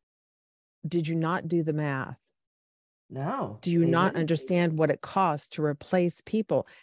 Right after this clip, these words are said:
Speaker 1: And,
Speaker 2: Nope.
Speaker 1: and it's like, that's just the recruiting cost, but now we have to get people up to speed, and we have
Speaker 2: Right.
Speaker 1: people who don't know. And at the time when I was working for Hughes, it was military spec. So it, it's a very specific process, and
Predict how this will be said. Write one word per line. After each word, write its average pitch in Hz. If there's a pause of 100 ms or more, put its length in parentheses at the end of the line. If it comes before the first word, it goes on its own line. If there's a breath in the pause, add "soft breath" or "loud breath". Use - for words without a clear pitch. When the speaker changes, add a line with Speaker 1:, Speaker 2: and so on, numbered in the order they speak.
Speaker 1:
And, 170
Speaker 2:
Nope. - (160)
Speaker 1:
and 170
it's - (240)
like, 156
that's 185
just 175
the 151
recruiting 165
cost, 135
but -
now 170
we 175
have 160
to 160
get 147
people 147
up 127
to -
speed, 185 (320 soft breath)
and 151
we 151
have 139
Speaker 2:
Right. -
Speaker 1:
people 160
who 156
don't 143
know. 170
And 143
at 139
the -
time 147
when 127
I 131
was 139
working 143
for -
Hughes, 156
it 151
was 139 (560 soft breath)
military 160
spec. 147
So 135
it, 139
it's 135
a 143
very 143
specific -
process, 139
and 135